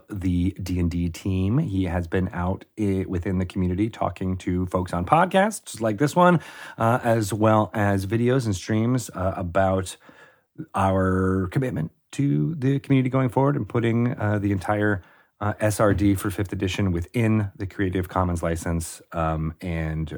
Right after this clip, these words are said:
uh, we're all about, excited about that on the D and D team. And we hope you listeners are too. There's more to unpack about all of that and what's been happening over the last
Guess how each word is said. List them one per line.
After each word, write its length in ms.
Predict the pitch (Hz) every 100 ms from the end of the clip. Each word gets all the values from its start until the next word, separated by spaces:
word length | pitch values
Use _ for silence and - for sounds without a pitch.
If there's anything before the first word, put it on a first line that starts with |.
| 71
uh, 80 |
we're 220 | 78 127 120
all 120 | 101
about, 220 | 92 95
excited 280 | 90 107 87
about 160 | 85 82
that 200 | 80 -
on 100 | 85
the 60 |
D 140 | 76 78
and 80 | 76
D 80 | 76
team. 260 | 85 78
And 80 | 76
we 80 | 80
hope 260 | 85 87 - - - - _
you 280 | 92 92 95
listeners 500 | 98 92 - 82 82 -
are 200 | 85 82
too. 340 | - 143 156 -
There's 180 | 90 85
more 180 | 90
to 100 | 90
unpack 400 | 95 90 - 123 -
about 300 | 98 98 -
all 300 | 110 104 107
of 60 | 101
that 240 | 101 90
and 120 | 98
what's 120 | 90
been 140 | - 92
happening 300 | 92 92 95
over 120 | 90
the 60 | 90
last 320 | 92 90 -